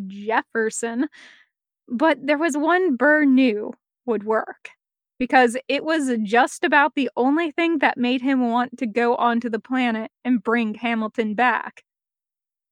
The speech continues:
"They're a pre-warp society," Burr stresses.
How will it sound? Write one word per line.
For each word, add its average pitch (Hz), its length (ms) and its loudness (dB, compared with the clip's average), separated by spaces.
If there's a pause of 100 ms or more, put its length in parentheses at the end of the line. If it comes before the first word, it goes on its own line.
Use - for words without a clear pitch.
(680)
"They're 269 640 2
a 254 220 0 (100)
pre-warp 220 1080 -2
society," 226 1160 -6 (720)
Burr 214 340 -4
stresses. 226 800 -6